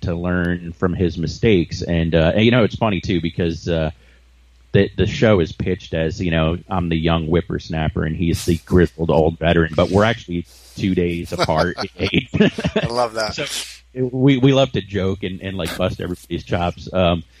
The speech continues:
Speaker 1: but, uh, you know, but so he's been doing it, you know, six years longer than me, and technically even longer because he's been writing and publishing stuff for, for years and years, um,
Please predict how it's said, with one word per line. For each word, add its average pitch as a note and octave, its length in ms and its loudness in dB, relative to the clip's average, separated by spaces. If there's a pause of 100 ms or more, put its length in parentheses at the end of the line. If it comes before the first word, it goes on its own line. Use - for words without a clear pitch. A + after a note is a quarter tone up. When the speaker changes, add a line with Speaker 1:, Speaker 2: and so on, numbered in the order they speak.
(340)
Speaker 1:
but, G#2 220 4
uh, F#2+ 300 2 (760)
you D3+ 140 4
know, G#2+ 180 4
but A2+ 260 2
so A#2+ 200 4
he's B2 220 2
been G#2 160 0
doing A#2 280 4
it, F#2 140 -2
you G#2 80 -4
know, F#2+ 100 -2
six F#2 320 -6
years F2 200 -2
longer F#2 340 0
than E2 180 -2
me, E2+ 220 2
and F2 340 -2
technically F2+ 440 -2
even D#2+ 260 -2
longer F#2 320 2
because D#2 280 -2
he's F#2+ 200 -4
been E2 200 -2
writing E2 380 2
and D#2 100 -6
publishing E2 460 -2
stuff D#2 320 -2
for, D#2 380 0
for - 140 -4
years E2 440 2
and D#2+ 140 -4
years, E2 500 2
um, D#2+ 440 0